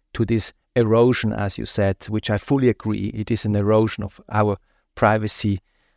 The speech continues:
of our privacy, you know, and, and at, then, then we have to stand up again and say, "Hey, guys, I mean, this is now too much. We, we want to have our privacy reinstalled again because we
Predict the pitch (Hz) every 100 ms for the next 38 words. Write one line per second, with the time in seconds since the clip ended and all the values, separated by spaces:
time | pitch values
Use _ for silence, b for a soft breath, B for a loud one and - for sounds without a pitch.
0 | - 143 226 254 - 143 156 147 - 101
1 | - - 117 117 113 _ - 110 104 -
2 | 113 - 117 - - _ 127 131 120 139
3 | 151 147 127 - 127 - 120 127 - 127
4 | 120 117 117 110 - 113 113 110 62 62
5 | - - - - 120 110 104 - 107 117
6 | 120 110 107 107 104 101 104 - B B
7 | B - 107 104 107 - 107 101 101 -
8 | 107 98 104 113 107 - 98 95 101 -
9 | 98 98 - - 110 104 113